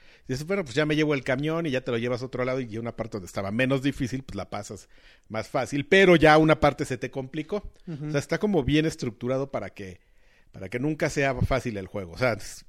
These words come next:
Speaker 1: sí, sí haya una forma en la que una cosa sea fácil, pero lo demás va a ser difícil. O la parte que es difícil hace que la otra parte que no era tan difícil se ponga fácil. ¿Me estoy tratando de explicar?
Speaker 2: Ajá.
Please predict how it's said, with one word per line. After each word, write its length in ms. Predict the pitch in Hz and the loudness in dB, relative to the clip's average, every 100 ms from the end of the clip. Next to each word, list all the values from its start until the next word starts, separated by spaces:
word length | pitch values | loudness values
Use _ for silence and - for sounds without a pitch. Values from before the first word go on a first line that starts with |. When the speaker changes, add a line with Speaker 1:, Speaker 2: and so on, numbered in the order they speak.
| - | -18
Speaker 1:
sí, 240 | - 233 180 - | -2 -2 -2 -4
sí 160 | - 175 | 4 8
haya 180 | 180 | 8
una 100 | 190 | 8
forma 240 | 175 165 165 | 4 4 4
en 60 | |
la 100 | 143 | 2
que 80 | 117 | 2
una 140 | 151 147 | 2 2
cosa 180 | 147 | -2
sea 160 | 143 147 | -2 0
fácil, 320 | 147 135 160 - - - - | 0 0 0 -2 -16 -8 4
pero 260 | 185 185 | 8 10
lo 100 | 160 | 8
demás 280 | 139 139 135 | 6 2 2
va 60 | 135 | 0
a 40 | |
ser 160 | 139 120 | -2 -4
difícil. 520 | 135 185 165 131 - _ _ _ - | -4 -4 -4 -8 -12 _ _ _ -6
O 60 | |
la 100 | 110 | -4
parte 240 | - 123 143 | -2 -4 -2
que 80 | 139 | -2
es 80 | |
difícil 380 | 131 135 135 135 | -2 -2 -2 -2
hace 180 | 131 135 | -2 -2
que 80 | 117 | -2
la 140 | 117 | 0
otra 180 | 117 127 | 0 -2
parte 420 | - - 120 113 | -4 -4 -4 -4
que 100 | 104 | -6
no 60 | 107 | -4
era 120 | 127 | -4
tan 340 | 131 123 117 - - _ - - | -4 -4 -6 -10 -20 _ -14 -8
difícil 360 | 123 131 143 | -4 -4 -4
se 100 | 110 | -6
ponga 240 | - 113 104 | -8 -6 -6
fácil. 240 | 104 92 | -8 -10
¿Me 80 | 90 | -12
estoy 300 | - 113 107 | -6 -6 -6
tratando 400 | - - 107 104 | -8 -10 -8 -8
de 20 | |
explicar? 400 | - 113 95 208 | -10 -8 -4 -4
Speaker 2:
Ajá. 260 | 147 185 | -2 -4